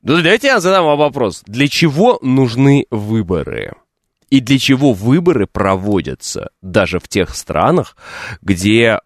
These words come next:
а, как будто бы нет демократии? Для чего нужны выборы? М, м, для чего же нужны выборы? Для чего? Для того, чтобы вы думали, что вы выбрали.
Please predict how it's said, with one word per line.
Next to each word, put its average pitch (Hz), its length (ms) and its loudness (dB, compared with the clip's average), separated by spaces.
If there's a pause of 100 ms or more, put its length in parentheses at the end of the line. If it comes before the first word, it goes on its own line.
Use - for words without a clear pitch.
а, 71 760 0
как 113 260 -2
будто 143 260 -4
бы 123 120 0
нет 110 200 2
демократии? 85 880 -6 (460)
Для 92 160 -10
чего 143 280 0
нужны 80 300 -2
выборы? 65 400 -10 (1600)
М, 101 640 -2 (380)
м, 101 560 -2 (140)
для - 200 -12
чего 90 260 -2
же 123 100 -4
нужны 123 240 -2
выборы? 82 300 0
Для 76 160 -12
чего? - 240 -10 (140)
Для 101 120 -14
того, 123 220 0
чтобы 98 200 -8
вы 113 80 0
думали, 120 300 0
что 92 180 -6
вы 92 140 -2
выбрали. 76 500 -8